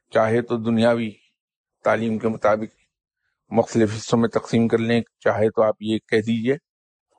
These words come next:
कि सूरा फातिहा कुरान का खुलासा है और बकिया कुरान सारे का सारा उसकी इंटरप्रिटेशन है सारी, उसमें उसे ट्रांसलेट किया गया है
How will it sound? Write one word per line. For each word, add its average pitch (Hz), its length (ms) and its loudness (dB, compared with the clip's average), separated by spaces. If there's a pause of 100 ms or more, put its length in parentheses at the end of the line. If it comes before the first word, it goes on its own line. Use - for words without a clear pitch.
(120)
कि 107 400 0 (280)
सूरा 135 280 4
फातिहा 123 520 0 (1000)
कुरान 123 300 2
का 113 120 0
खुलासा 107 460 0
है 127 240 -10 (880)
और 110 220 4
बकिया 120 360 0
कुरान 110 460 -2
सारे 101 340 -2
का 92 120 -6
सारा 95 380 -2 (280)
उसकी - 360 -6 (120)
इंटरप्रिटेशन 107 640 -2
है 87 100 -4
सारी, 82 340 -4 (1120)
उसमें - 460 -10
उसे - 320 -4
ट्रांसलेट 110 580 -2
किया 104 220 0
गया 92 220 0
है - 140 -10